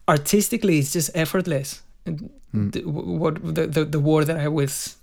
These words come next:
Speaker 1: think about, like, anytime I've been playing for her for six years now, I think.
Speaker 2: Wow.
Speaker 1: Uh, since, since that first mandolin gig, then I started covering for the guitar player, and finally, eventually, he had an accident. No, he, he left the band. He,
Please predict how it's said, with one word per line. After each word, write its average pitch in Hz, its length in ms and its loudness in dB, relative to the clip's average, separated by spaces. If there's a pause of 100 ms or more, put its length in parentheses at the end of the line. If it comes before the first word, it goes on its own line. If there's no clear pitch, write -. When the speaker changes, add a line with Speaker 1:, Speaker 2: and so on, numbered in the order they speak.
Speaker 1:
think 165 300 2
about, 143 340 0
like, 143 300 -2
anytime 160 460 0
I've 147 120 2
been 165 120 2
playing 160 240 2
for 156 140 2
her 147 340 -2
for 156 400 -4 (340)
six - 440 -6
years 147 260 -2
now, 143 220 -4
I 156 80 -8
think. - 460 -8
Speaker 2:
Wow. 98 220 -10 (100)
Speaker 1:
Uh, 143 240 2
since, 170 340 2
since 180 300 2
that 156 320 0
first 151 300 0
mandolin 151 420 2
gig, 143 240 2
then 143 260 2 (280)
I 156 120 2
started 165 280 -2
covering 156 280 6
for 156 120 -2
the 147 80 2
guitar 147 300 2
player, 160 300 2
and 160 120 -4
finally, 160 380 2
eventually, 147 560 2 (420)
he 175 220 6
had 165 160 6
an 156 100 6
accident. 147 480 4
No, 151 200 6
he, 156 220 2
he 160 220 2
left 147 200 2
the 143 60 4
band. 143 240 2
He, - 140 0